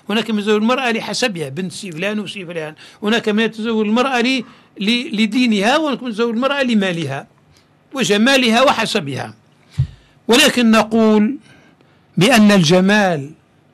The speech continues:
إذا لم يكن له دين يضبطه، كان، إذا كان الجمال له دين يضبطه فهو مغنم،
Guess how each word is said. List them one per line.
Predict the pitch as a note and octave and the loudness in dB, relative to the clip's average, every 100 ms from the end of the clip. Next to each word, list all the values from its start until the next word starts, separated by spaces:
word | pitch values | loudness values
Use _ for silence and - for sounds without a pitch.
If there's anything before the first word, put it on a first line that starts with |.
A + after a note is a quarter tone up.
| _ _ _ _ _ | _ _ _ _ _
إذا | E3+ F3+ | -6 -4
لم | F#3+ F#3+ | -4 -2
يكن | F#3+ - G#3 | -2 0 2
له | F#3+ D#3+ F3+ | 4 4 6
دين | E3+ A3 F3+ E3+ | 6 6 6 6
يضبطه، | E3+ F3+ D#3+ F#3+ B3+ G#3+ B2 - _ _ _ _ _ _ _ _ _ _ _ _ _ _ _ _ _ _ _ _ | 6 6 6 6 4 4 0 -2 _ _ _ _ _ _ _ _ _ _ _ _ _ _ _ _ _ _ _ _
كان، | - E3 F3+ | 0 4 4
إذا | G3+ D3+ F3 | 4 4 4
كان | D#3+ A3+ G#3+ | 4 4 6
الجمال | F#3+ D3 G3 A3 G3+ | 6 6 6 6 6
له | F#3 E3 F#3 | 6 6 6
دين | A#3+ G#3 G3+ | 6 6 6
يضبطه | F#3+ G3 G#3 G#3 | 4 4 2 2
فهو | G3+ A3 G3+ A#3+ C4+ _ - - _ _ _ _ _ _ _ _ _ _ _ _ _ | 2 2 4 2 0 _ -20 -20 _ _ _ _ _ _ _ _ _ _ _ _ _
مغنم، | E3+ G3 D#3 D#3 B2 | -6 -4 -4 -6 -10